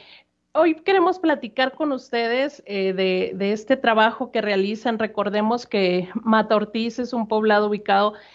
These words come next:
en el municipio de Casas Grandes, que se distingue por la, la producción de, de cerámica estilo paquimé y es un referente de la cultura, no solo en esta región noroeste, sino en el estado de Chihuahua.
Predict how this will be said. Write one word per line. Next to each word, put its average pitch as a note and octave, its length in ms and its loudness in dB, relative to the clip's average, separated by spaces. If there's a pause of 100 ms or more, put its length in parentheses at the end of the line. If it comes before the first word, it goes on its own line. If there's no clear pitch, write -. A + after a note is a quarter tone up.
(140)
en G#3+ 140 2
el G#3 100 4
municipio A3 680 0
de G#3+ 160 0
Casas F#3+ 400 -2
Grandes, G#3+ 560 0 (240)
que A3 140 -6
se A3+ 100 0
distingue A3+ 640 0
por G3 240 -2
la, F#3+ 320 2
la F#3 180 -4
producción G3 680 -2
de, G#3+ 240 2
de F#3+ 160 -2
cerámica G#3 580 2
estilo G3+ 400 -4
paquimé G#3 400 0
y A#3 140 0
es A#3+ 160 -2
un C4 120 2
referente A#3 640 0
de A3+ 140 4
la F#3+ 160 2
cultura, A3 580 -2 (380)
no B3 100 0
solo C4+ 200 0
en C#4 80 4
esta C4+ 260 0
región A#3 380 0
noroeste, A3+ 640 -2
sino G3 280 -2
en F3+ 120 2
el F3+ 100 4
estado F#3+ 400 0
de G3+ 160 -2
Chihuahua. F3 500 -2